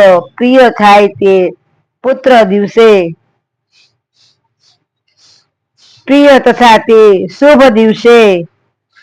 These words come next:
મારું દર્શન માત્ર કરે, મારું દર્શન માત્ર કરે, તેને પણ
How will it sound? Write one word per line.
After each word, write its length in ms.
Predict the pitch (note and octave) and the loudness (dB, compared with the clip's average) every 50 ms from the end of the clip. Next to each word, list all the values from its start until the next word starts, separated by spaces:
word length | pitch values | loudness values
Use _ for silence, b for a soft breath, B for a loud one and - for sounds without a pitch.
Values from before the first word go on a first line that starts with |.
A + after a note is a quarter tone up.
| b b _ _ _ _ _ _ _ - | b b _ _ _ _ _ _ _ -10
મારું 420 | F#3+ G#3+ A#3 A#3 A#3+ A3+ G#3+ G3+ | -4 -2 0 0 0 0 -2 -2
દર્શન 380 | F3+ G#3+ A3 - - C4 B3+ A#3 A3 | 0 0 0 0 0 -2 -2 0 -2
માત્ર 460 | G3+ G3 G3 G3 G3 F#3+ - A3 B3+ | -2 0 0 0 0 0 0 -2 -2
કરે, 440 | A#3+ - G3+ F#3 F3 F3 E3+ D3 A2+ - _ _ _ _ _ _ _ _ _ _ _ b b b b b b b - | -2 0 -2 -2 -2 -2 -4 -6 -10 -14 _ _ _ _ _ _ _ _ _ _ _ b b b b b b b -4
મારું 300 | G3 G3+ G#3 G#3+ A3 G3+ | -2 0 0 2 0 0
દર્શન 360 | G3 G#3 G3+ - - C4+ D4 A#4 A#4+ - - | 0 0 -2 0 0 -2 -2 -2 -4 -8 -6
માત્ર 420 | F#3 F#3 F#3+ G3 F#3+ - A3 A#3+ | -4 -2 0 0 -2 -2 -4 -4
કરે, 220 | - G3 F#3+ G3 | -2 0 -2 -2
તેને 360 | F#3+ G3 A#3+ B3+ B3+ C#4+ D4+ D#4 | -2 -2 -2 0 2 2 0 0
પણ 540 | D#4 D4+ C#4 B3 A#3+ A#3 A3+ G#3 F#3 D#3+ | -2 -2 -2 0 0 2 0 -2 -4 -6